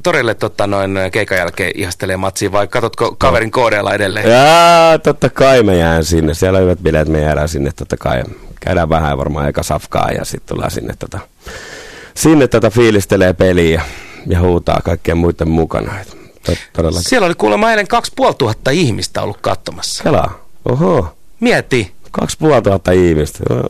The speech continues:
Speaker 2: joo, joo. Tää on, Lahti on kiekkokaupunki.
Speaker 1: Kyllä se taitaa, taitaa väistämättä, väistämättä sitä olla. Ö, onks mitään, ö, eri-, tota, erityistä omaa suosikkia siellä jengissä, jengissä, tota?
Speaker 2: Jengissä? No nyt jotenkin, tota,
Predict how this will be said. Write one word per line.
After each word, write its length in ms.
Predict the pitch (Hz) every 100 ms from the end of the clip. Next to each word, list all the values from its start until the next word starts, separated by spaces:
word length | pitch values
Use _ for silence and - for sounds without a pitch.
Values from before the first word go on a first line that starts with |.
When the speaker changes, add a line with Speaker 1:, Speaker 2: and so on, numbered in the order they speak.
| -
Speaker 2:
joo, 220 | 156 160
joo. 260 | 160 101 78 - -
Tää 160 | 120
on, 200 | 117 135 - - - - _ _ _ _ _ -
Lahti 240 | 135 107 92
on 80 | 90
kiekkokaupunki. 680 | 117 - 98 92 78 98 101 - - -
Speaker 1:
Kyllä 160 | 311 170
se 100 | 147
taitaa, 380 | 196 170 151 - -
taitaa 300 | 170 147 135
väistämättä, 640 | 147 - 98 98 - 104 -
väistämättä 520 | 156 127 113 101 -
sitä 340 | 101 110 - 101 - - - -
olla. 300 | - 143 117 -
Ö, 40 | 151 156 175 120
onks 340 | 139 180 - 190
mitään, 380 | 190 185 180
ö, 40 | 151 127 117 95
eri-, 460 | 98 202 147 147
tota, 380 | 147 160 165 151
erityistä 380 | 185 170 139 -
omaa 200 | 147 117
suosikkia 440 | 135 113 104 98
siellä 200 | 90 98
jengissä, 400 | 101 101 98 - - - -
jengissä, 380 | 147 117 98 -
tota? 140 | 131
Speaker 2:
Jengissä? 360 | 165 110 87 104
No 120 | 127
nyt 260 | 165 214 -
jotenkin, 400 | 156 139 120 110
tota, 320 | 110 - 107